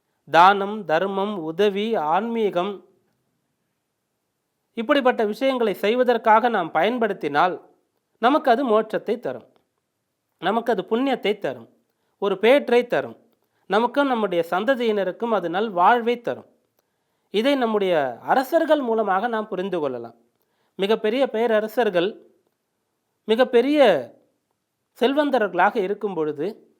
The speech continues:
அவர்கள் நிறைய பெரிய ஆலயங்களை கட்டினார்கள். அவர், அவர்களிடத்திலே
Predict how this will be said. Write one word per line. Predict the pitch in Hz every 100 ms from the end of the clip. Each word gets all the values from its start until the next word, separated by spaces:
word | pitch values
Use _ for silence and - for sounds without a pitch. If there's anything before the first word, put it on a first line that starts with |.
| _ _ _ _ _ _ _ _ _
அவர்கள் | 185 254 262 285 240
நிறைய | 208 247 277 330 262 165 180
பெரிய | 220 277 285 185
ஆலயங்களை | 254 294 247 156 175 220
கட்டினார்கள். | 175 139 123 120 - - _ _ _ _ -
அவர், | 147 156 190
அவர்களிடத்திலே | 147 160 151 180 262 233